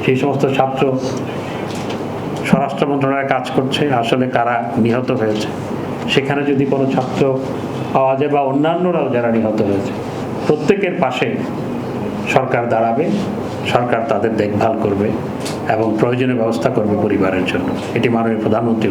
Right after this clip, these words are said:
ঘোষণা দিয়েছে। সুতরাং আমি ছাত্র নেতাদেরও অনুরোধ জানাবো যে সরকার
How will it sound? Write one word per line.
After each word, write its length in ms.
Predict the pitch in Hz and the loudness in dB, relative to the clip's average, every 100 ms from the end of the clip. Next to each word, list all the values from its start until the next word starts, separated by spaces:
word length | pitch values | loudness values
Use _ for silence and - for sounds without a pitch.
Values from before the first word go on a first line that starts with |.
| 110 | 0
ঘোষণা 260 | 107 101 95 | 0 0 0
দিয়েছে। 280 | 90 - - - - - - 147 - | -2 -2 -4 -2 -2 -2 -4 -4 -2
সুতরাং 340 | 131 143 143 147 147 139 - - - - - 123 | 0 2 0 0 -2 -4 -4 -6 -6 -6 -4 0
আমি 180 | 123 131 131 123 127 - - - - - | 2 2 2 0 -2 -4 -4 -6 -4 0
ছাত্র 260 | 123 - 135 | 0 2 0
নেতাদেরও 400 | 135 139 139 151 139 | 0 0 2 2 2
অনুরোধ 220 | 139 139 135 | 2 2 2
জানাবো 280 | 127 127 127 156 - - - - - - - | 2 2 0 0 -2 -4 -6 -6 -6 -4 0
যে 120 | 117 120 113 120 117 117 - - - - - - - 127 | 2 2 0 -2 -4 -4 -4 -6 -6 -6 -6 -6 -4 0
সরকার 320 | 139 131 143 | 0 2 0